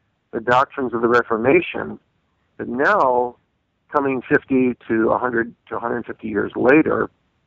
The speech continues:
uh, because Puritanism is really a, a, a late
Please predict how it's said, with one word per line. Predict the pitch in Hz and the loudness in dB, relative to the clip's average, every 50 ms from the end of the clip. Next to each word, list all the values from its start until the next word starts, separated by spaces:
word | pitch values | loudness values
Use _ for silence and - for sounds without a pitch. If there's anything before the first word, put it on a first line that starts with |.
| _ _ _ _ _ _ _ _ | _ _ _ _ _ _ _ _
uh, | 120 110 104 110 107 107 | -12 -10 -8 -8 -8 -8
because | 104 110 - - - 113 104 - _ _ | -8 -8 -10 -4 -2 -4 -4 -4 _ _
Puritanism | - 135 131 - 120 120 117 110 95 110 110 | 2 2 2 2 0 -2 -2 -2 -2 -2 -4
is | 107 95 _ - _ _ _ _ | -4 -6 _ -20 _ _ _ _
really | - 117 127 147 156 143 131 113 107 | -8 -2 0 2 4 4 4 2 2
a, | 104 101 - - - | -2 -4 -6 -6 -6
a, | 104 101 92 - - _ _ _ _ _ _ _ _ _ _ _ _ _ _ _ _ _ _ _ _ _ 147 123 - - - _ | -4 -4 -4 -6 -8 _ _ _ _ _ _ _ _ _ _ _ _ _ _ _ _ _ _ _ _ _ -12 -12 -12 -12 -12 _
a | - 110 | -4 -2
late | 107 110 131 139 147 | 0 2 2 2 2